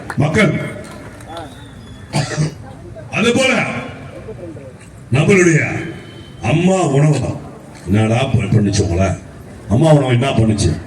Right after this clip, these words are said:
ஏழை மக்களுக்கு காலையில இட்லி பொங்கல், ஒரு ரூபாய்க்கு இட்லி பொங்கல் சூடா சாம்பார் கொடுத்து மத்தியானம் சாப்பாடு கொடுத்தோம். ஆனா அந்த அம்மா உணவகத்துல ஒரு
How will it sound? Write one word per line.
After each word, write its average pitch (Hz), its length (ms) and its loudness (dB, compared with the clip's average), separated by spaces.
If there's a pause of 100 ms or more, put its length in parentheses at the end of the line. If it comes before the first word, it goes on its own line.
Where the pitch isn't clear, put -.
(420)
ஏழை 240 260 6
மக்களுக்கு 185 460 2 (640)
காலையில 156 360 0 (300)
இட்லி 156 240 2 (320)
பொங்கல், 147 340 4 (500)
ஒரு 135 160 6
ரூபாய்க்கு 165 320 2
இட்லி 160 220 6 (560)
பொங்கல் 175 420 4
சூடா 170 280 6 (580)
சாம்பார் 202 420 4
கொடுத்து 151 220 4 (100)
மத்தியானம் 196 420 4
சாப்பாடு 180 320 2
கொடுத்தோம். 117 340 2 (320)
ஆனா 156 220 4 (680)
அந்த 160 140 0 (120)
அம்மா 185 240 2
உணவகத்துல 156 360 4 (100)
ஒரு 143 80 2